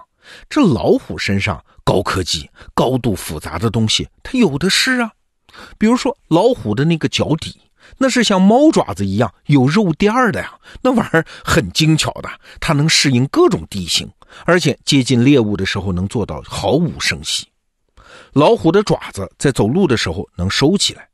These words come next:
但是在攻击和爬树的时候能像刺刀一样的刺出来，你说这不是高科技吗？还有老虎的眼睛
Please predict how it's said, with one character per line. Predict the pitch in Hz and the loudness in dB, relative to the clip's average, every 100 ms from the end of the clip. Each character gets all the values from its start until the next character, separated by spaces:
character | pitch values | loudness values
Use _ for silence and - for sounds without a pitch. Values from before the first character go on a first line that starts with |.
| _ | _
但 | - 113 | -2 0
是 | - - - - | -2 -6 -18 -8
在 | - 131 - | 0 0 2
攻 | 214 208 202 | 2 4 4
击 | 180 175 | 4 0
和 | 147 120 | 2 0
爬 | - - 131 | 0 -4 -4
树 | - 277 | -2 -2
的 | 139 | -2
时 | 110 | -2
候 | 107 - - | -4 -8 -6
能 | - 214 | 0 2
像 | 294 247 208 | 2 2 0
刺 | - - | 0 -2
刀 | 170 220 254 | 2 2 2
一 | 139 | 2
样 | 143 | 2
的 | 156 | 0
刺 | - - 320 | 0 2 2
出 | - | 2
来， | 92 - _ | -6 -6 _
你 | 110 | 0
说 | 107 123 | 2 2
这 | 113 | 0
不 | 104 113 | 0 0
是 | 110 | 2
高 | 117 | 0
科 | 117 123 | 0 0
技 | 113 123 | 0 0
吗？ | 113 107 _ _ _ _ - | -2 -2 _ _ _ _ 0
还 | 113 | 2
有 | 101 _ _ - | 0 _ _ 0
老 | 120 131 | 2 2
虎 | 127 | 0
的 | 120 | 0
眼 | 123 104 69 | 0 0 -4
睛 | 78 85 | -8 -12